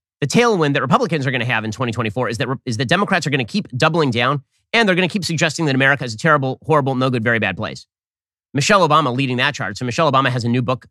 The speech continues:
coming out, which just sounds awful. We've talked about it a little bit before, the Michelle Obama next book. She's transformed herself into this kind of fake Oprah figure. I say fake because she's a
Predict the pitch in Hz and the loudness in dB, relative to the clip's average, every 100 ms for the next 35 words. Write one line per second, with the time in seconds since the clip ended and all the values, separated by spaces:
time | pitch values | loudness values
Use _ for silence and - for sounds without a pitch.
0 | - 143 135 139 - _ - 113 - 127 | -6 -2 0 -2 -2 _ -12 -10 -6 -6
1 | 135 104 98 - _ _ _ _ - 110 | -4 -4 -4 -8 _ _ _ _ -2 0
2 | 104 123 - _ _ _ _ _ _ - | 0 -4 -8 _ _ _ _ _ _ -10
3 | 101 151 131 131 120 - 113 127 113 110 | 0 0 2 0 0 -4 -2 0 0 -4
4 | - 117 107 117 90 95 98 92 101 110 | -6 -8 -6 -4 -4 -4 -6 -6 -4 -4
5 | 98 110 110 104 87 - _ - 120 107 | -4 -2 -2 0 -2 -8 _ -4 -2 -2
6 | - 95 98 80 _ _ _ - 127 113 | -4 -6 -4 -6 _ _ _ -6 -4 -2
7 | 139 - 196 175 160 160 160 180 170 - | -2 2 2 2 0 0 0 0 -4 -4
8 | _ _ _ 131 123 120 107 - _ _ | _ _ _ -4 -2 -2 -4 -8 _ _
9 | _ _ _ _ _ 139 113 - 156 139 | _ _ _ _ _ -6 -6 0 -2 0
10 | - 127 147 160 160 135 165 139 123 123 | -4 -2 -2 -2 -2 0 0 -2 -4 -6
11 | 110 123 135 98 | -6 -6 -4 -6